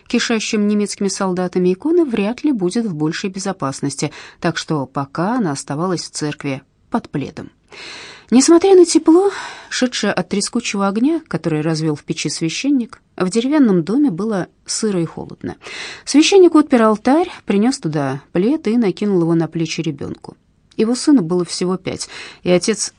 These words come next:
гордился тем, что малыш прошел весь долгий путь от того места, где они оставили машину, и ни разу не пожаловался. Порывшись в большом сером мешке, он достал еду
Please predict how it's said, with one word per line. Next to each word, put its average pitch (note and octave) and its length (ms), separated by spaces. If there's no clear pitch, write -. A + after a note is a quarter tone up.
гордился F3 560
тем, B3 200
что - 180
малыш E3 320
прошел D#3+ 420
весь D#3 280
долгий D#3 320
путь C4 340
от C#3+ 140
того D#3 220
места, F#3+ 420
где E3+ 240
они D#3+ 120
оставили F3 380
машину, G#3 640
и G#3 80
ни G#3+ 120
разу F#3 300
не F3 140
пожаловался. D#3+ 720
Порывшись D4 480
в F#3 40
большом A3 360
сером E3 300
мешке, G3 440
он G#3+ 140
достал G3 360
еду G#3 420